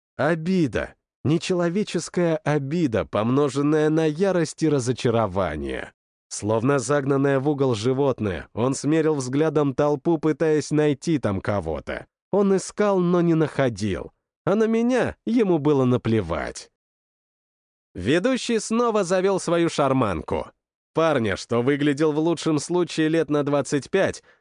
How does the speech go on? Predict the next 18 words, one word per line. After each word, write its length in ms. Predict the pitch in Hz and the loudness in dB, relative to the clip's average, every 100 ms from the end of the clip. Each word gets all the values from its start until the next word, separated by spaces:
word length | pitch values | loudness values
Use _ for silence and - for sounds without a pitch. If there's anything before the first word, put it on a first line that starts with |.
| - | -4
назвал 580 | 110 156 160 208 208 | 0 0 0 0 2
он 180 | 196 175 - | 2 0 0
адаманским 760 | 180 160 156 156 139 - 135 | 0 2 2 2 0 0 0
зверем. 680 | 123 98 107 90 71 62 - - _ - | 0 -2 0 0 -2 -6 -10 -20 _ -2
Публика, 600 | 143 170 160 151 147 113 | 2 4 2 2 2 0
в 100 | 80 | -2
большинстве 640 | 117 120 147 - 160 165 | -2 0 -2 -2 -2 0
своем 400 | 147 151 156 147 | 0 2 2 2
аристократы 840 | 135 - 139 127 160 156 - 110 | 0 0 -4 -2 0 0 0 -2
и 40 | |
те, 200 | 110 156 | 0 0
кто 160 | 151 147 | 0 0
с 100 | 135 | 0
ними 220 | 156 160 | 0 0
тесно 400 | 135 151 - 151 | 0 -2 0 -2
связан, 560 | 135 147 175 147 156 151 | -2 0 0 0 0 0
знала 440 | 127 165 160 110 | 0 0 2 0
его. 460 | 87 82 69 65 | 0 -2 -4 -6